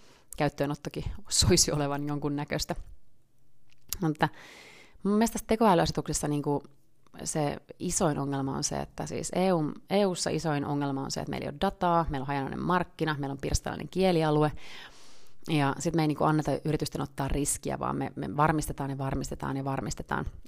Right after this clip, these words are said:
sitä, että ei vaan mitään riskiä synny. Ja E U on sitten rakentanut tällaisia riskikategorioita näille uusille teknologioille. Ja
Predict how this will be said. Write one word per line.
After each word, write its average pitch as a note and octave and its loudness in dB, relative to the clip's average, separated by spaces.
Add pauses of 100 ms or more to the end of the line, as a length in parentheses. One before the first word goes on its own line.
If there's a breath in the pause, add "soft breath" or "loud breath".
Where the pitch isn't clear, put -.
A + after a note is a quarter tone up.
(160)
sitä, C#3+ -2
että - -6
ei C#3+ -2
vaan C#3 -2
mitään C#3 -2
riskiä - -4
synny. F#3 0 (880)
Ja D3 2
E D3+ 4
U D3 6
on C#3+ 2
sitten D3 -2
rakentanut C#3+ 0
tällaisia D3+ -2
riskikategorioita - -4 (120)
näille - -6
uusille D#3 -6
teknologioille. E3+ 0 (880 loud breath)
Ja D3 2